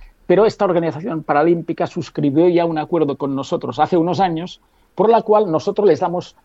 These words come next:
todo el apoyo y toda la cobertura. O sea que el compromiso de París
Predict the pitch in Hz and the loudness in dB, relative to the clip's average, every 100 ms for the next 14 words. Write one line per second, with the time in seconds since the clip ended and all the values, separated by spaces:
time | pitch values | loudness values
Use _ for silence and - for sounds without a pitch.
0 | _ - 233 247 226 - 226 240 202 208 | _ 0 4 6 4 4 2 2 0 2
1 | 180 170 143 131 - 110 - _ _ _ | 2 2 -2 -2 -6 -12 -14 _ _ _
2 | _ - 185 170 160 151 170 151 160 151 | _ -4 -4 0 2 2 0 0 2 2
3 | 214 240 220 214 196 208 165 - - - | 2 4 2 4 2 2 0 -6 -20 -20